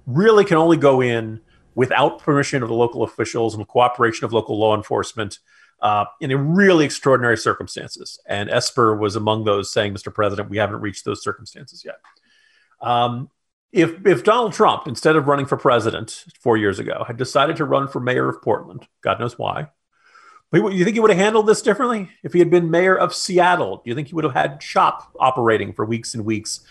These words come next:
and only intervened after the second death of a child? No, Donald Trump would have, you know, smashed this thing,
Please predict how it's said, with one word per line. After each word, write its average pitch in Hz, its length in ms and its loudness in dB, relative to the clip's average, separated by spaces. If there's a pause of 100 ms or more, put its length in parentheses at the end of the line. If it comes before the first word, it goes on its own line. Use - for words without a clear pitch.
(340)
and 151 120 0
only 151 180 2
intervened 131 480 0
after 120 180 -2
the 110 120 -4
second 107 480 -4
death 107 200 -2
of 101 80 -10
a 95 60 -8
child? - 480 -4 (440)
No, 165 160 2 (200)
Donald 156 260 2
Trump 147 340 0
would 131 140 2
have, 127 180 2
you 127 60 0
know, 104 300 2
smashed 123 640 -6
this 135 180 0
thing, 113 480 -4